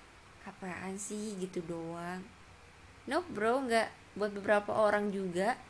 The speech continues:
ini bukan hal yang bisa disepelein. Em, beberapa waktu lalu gue ada di posisi dimana gue lagi kumpul sama teman-teman gue,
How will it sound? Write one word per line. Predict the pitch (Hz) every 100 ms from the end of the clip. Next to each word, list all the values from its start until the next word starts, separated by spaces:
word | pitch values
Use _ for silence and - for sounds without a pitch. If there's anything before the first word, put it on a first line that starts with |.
| - - - - - - - - - - - -
ini | 220 359
bukan | 392 247 226 226
hal | 233 208 208
yang | 202 202
bisa | 202 196 202
disepelein. | 196 - - 196 208 294 240 240 262 - - - - - - - - - - - - - - - - - - -
Em, | - 254 269 277 277 277 277 285 285 - - - - - - - - -
beberapa | 233 240 240 240
waktu | 240 247
lalu | 240 269 247
gue | 269
ada |
di | 226
posisi | 214 208 240
dimana | 233 208 185 185 208 226 233 - - - - -
gue | 208 233
lagi | 226
kumpul | 202 208 214
sama | - 202
teman-teman | 196 190 190 190
gue, | 180 185